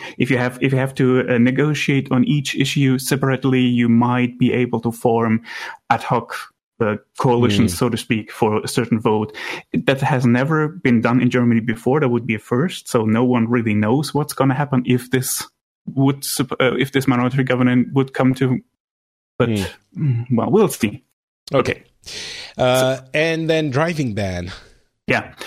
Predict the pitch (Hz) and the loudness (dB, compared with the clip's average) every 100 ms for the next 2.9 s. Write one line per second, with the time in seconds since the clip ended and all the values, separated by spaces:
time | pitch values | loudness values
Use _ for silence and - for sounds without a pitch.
0 | - - - - 123 120 117 113 117 147 | -12 -12 -14 -4 0 2 4 4 4 0
1 | - 139 135 123 143 135 127 113 135 139 | 0 0 0 0 0 2 0 0 2 2
2 | 135 - 139 - - 139 135 131 - | 0 -4 -4 -4 -2 0 2 0 -4